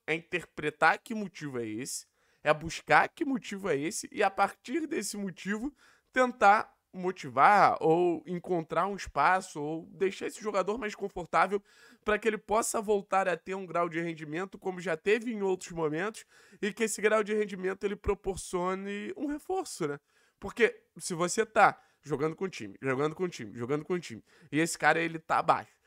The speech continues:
esse cara, ele tá abaixo. A partir do momento que esse cara entra e, e colabora com o time que já tá jogando, é um reforço. Então, nem sempre os reforços,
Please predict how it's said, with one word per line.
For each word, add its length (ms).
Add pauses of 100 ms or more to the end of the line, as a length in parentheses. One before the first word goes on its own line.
(120)
esse 140
cara, 200
ele 120
tá 160
abaixo. 320 (240)
A 80
partir 280
do 100
momento 340
que 80
esse 140
cara 260
entra 420
e, 220
e 160
colabora 640
com 180
o 80
time 300
que 140
já 160
tá 220
jogando, 460 (340)
é 40
um 80
reforço. 500
Então, 200
nem 220
sempre 480
os 100
reforços, 760